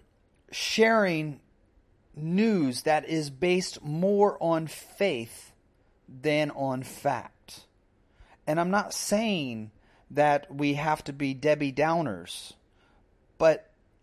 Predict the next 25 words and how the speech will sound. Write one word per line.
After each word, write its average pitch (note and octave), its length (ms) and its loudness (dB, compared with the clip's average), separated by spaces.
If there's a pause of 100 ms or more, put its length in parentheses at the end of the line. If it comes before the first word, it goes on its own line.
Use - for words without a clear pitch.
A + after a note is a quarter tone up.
(300)
because G#3+ 460 4
we're B3+ 100 4
not A3+ 200 2
sharing G#3 420 2
facts, - 720 -2 (880)
there's G3+ 300 6
a G3 120 10
lot G3 680 4 (180)
of F3 220 4
things G3+ 640 2
that F3 280 2
are E3 240 6
taking F3+ 540 -2
place F#3+ 460 0
in E3+ 100 -6
the E3+ 60 -2
Christian E3+ 600 -2
world E3 420 4 (360)
that F3+ 280 2
maybe A#3 680 2 (120)
might G#3 380 2 (160)
be G3+ 120 -4
changed C4+ 680 -2
a D#3 60 -6
bit A#2+ 340 -4